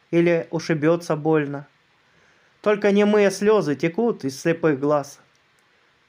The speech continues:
Правда, как перестанут слезы течь, так и слова находятся. Пробиваются они, словно лучики солнышка сквозь тучку. Но слова эти не такие, какими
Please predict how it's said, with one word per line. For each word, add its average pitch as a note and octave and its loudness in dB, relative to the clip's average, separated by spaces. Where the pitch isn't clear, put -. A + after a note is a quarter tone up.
Правда, E3+ 0
как E3+ -4
перестанут F3+ 0
слезы D3 -2
течь, C#3 -4
так G3 -2
и F#3 0
слова D3+ -2
находятся. C#3+ -6
Пробиваются F#3 2
они, D3+ -2
словно F3 0
лучики F3 -2
солнышка D3+ -2
сквозь D3 -8
тучку. C3+ -6
Но E3+ 0
слова G#3 0
эти G#3 -2
не G3+ 2
такие, G#3 0
какими D#3+ 0